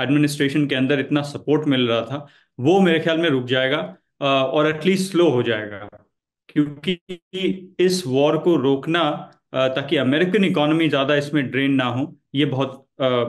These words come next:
इनके लिए important होगा। दूसरा, Middle East में इसराइल के सप-, सपोर्ट के लिए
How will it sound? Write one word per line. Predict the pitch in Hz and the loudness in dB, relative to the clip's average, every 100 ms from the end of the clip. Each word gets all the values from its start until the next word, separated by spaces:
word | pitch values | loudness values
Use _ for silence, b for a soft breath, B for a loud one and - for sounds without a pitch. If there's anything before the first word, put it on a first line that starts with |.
| 117 - _ 135 | -6 -20 _ -4
इनके | 139 139 | -2 0
लिए | 131 | 0
important | 123 123 120 120 107 | 0 -2 -4 -4 -4
होगा। | 107 | -6
दूसरा, | 113 160 175 196 | -4 -2 0 0
Middle | 147 127 156 190 | 0 -2 0 2
East | 190 - | 0 0
में | 180 175 160 B B _ _ _ | 0 -2 -4 B B _ _ _
इसराइल | 165 151 180 180 | 0 2 2 2
के | 185 | -2
सप-, | 185 151 - | -2 -6 -6
सपोर्ट | 175 151 151 175 170 | -6 -2 0 0 0
के | 165 | 0
लिए | 165 165 165 160 | 2 2 0 -4